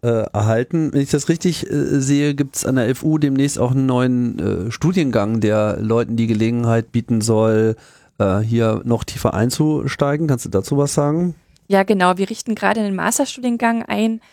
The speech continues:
Speaker 2: Ähm, ein englischsprachiger Masterstudiengang wird es sein zum Thema, äh, Planetary Sciences and Space Exploration,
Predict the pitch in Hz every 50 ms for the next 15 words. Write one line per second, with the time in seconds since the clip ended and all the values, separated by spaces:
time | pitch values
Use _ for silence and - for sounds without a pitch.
0 | _ _ _ _ _ _ - 202 190 190 190 185 185 185 185 - - 190 185 -
1 | - 226 254 254 - - - 233 208 214 202 208 202 196 190 190 185 - 214 202
2 | - - 190 196 190 185 185 180 185 175 180 - 185 170 - 180 175 180 180 -
3 | 180 170 - 190 185 180 175 175 180 180 175 165 - - 185 190 190 - 190 190
4 | 185 180 - - 185 175 196 202 - - - - - 180 170 - - 175 175 220
5 | - - - - - - - 214 202 196 190 208 202 - 220 208 208 208